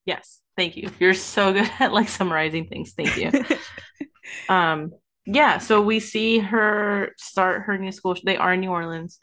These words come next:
Speaker 2: Mm-hmm.
Speaker 1: Um, and she's attending school with Max, and Max is, like, there to help her get through it. Um,
Speaker 2: Yeah.
Speaker 1: she walks into the school and she realizes she can, like, read everyone's, she doesn't real, read their thoughts, but she feels their emotions.
Speaker 2: She gets
Speaker 1: Be-
Speaker 2: auras.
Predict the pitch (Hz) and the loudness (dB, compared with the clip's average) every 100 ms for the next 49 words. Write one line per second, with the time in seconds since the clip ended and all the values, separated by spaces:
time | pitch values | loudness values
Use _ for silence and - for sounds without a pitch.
0 | _ _ 240 - 160 160 180 180 196 180 | _ _ 0 2 0 0 0 2 2 2
1 | - 180 180 180 180 - 170 170 170 139 | -2 -4 -2 -2 -4 -2 -2 -2 -4 -4
2 | 135 - - 170 156 156 - 156 147 147 | -4 -6 -8 -2 -2 -2 -6 -4 -4 -4
3 | - _ - 175 175 165 160 160 160 - | -12 _ -16 0 2 4 2 0 -2 -4
4 | 165 156 - 160 156 156 - 202 208 190 | -2 -4 -4 -6 -4 -6 -4 -2 0 -2
5 | - - - - - - 170 208 151 165 | -4 -14 -20 -20 -8 -2 2 2 2 -4
6 | - _ _ - - 208 185 180 180 190 | -12 _ _ -6 2 6 8 8 6 -4
7 | 190 170 - - 220 220 208 180 190 185 | -4 -6 -6 0 4 6 6 2 0 0
8 | 175 180 180 175 - - 185 180 156 170 | 0 0 0 -2 -4 -4 -4 -4 -6 -8
9 | 165 160 - 170 170 156 156 - - _ | -8 -4 -4 -2 -2 -4 -10 -14 -20 _
10 | - 240 262 330 208 190 196 208 - 180 | 0 2 6 4 4 4 4 2 -2 0
11 | 202 202 180 160 165 - 180 - 180 175 | 2 0 2 4 2 2 -6 -8 -4 0
12 | 175 170 175 160 151 175 - 262 262 180 | 0 0 -4 -4 -8 -4 2 4 4 4
13 | 208 151 123 113 | 6 4 0 -4